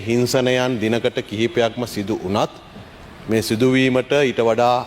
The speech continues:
අවධානයක් සමාජයේ ඇති වුණා, කම්පනයක් ඇති වුණා. විශේෂයෙන්ම සෞඛ්‍ය ක්ෂේත්‍රයේ විශේෂඥ වෛද්‍යවරයන්ගේ සිට සියලුම කාන්තාවන් මේ පිළිබඳව යම්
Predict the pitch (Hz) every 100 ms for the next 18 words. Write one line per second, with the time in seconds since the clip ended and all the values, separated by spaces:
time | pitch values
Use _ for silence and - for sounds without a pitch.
0 | - - - 107 120 123 120 117 - 110
1 | 107 104 92 98 90 87 - - - 85
2 | 107 117 123 143 175 - - - - -
3 | - - - - - 107 117 123 120 113
4 | 127 131 135 135 151 127 98 120 110 123
5 | 123 117 104 107 - 110 113 113 - 117
6 | 117 117 101 - - - - - - -
7 | 98 120 120 120 107 104 107 117 117 117
8 | 110 113 - 117 113 135 143 - - -
9 | - - - 131 139 143 135 135 131 -
10 | 110 117 107 117 117 117 113 - 95 101
11 | 113 107 110 110 107 101 92 98 98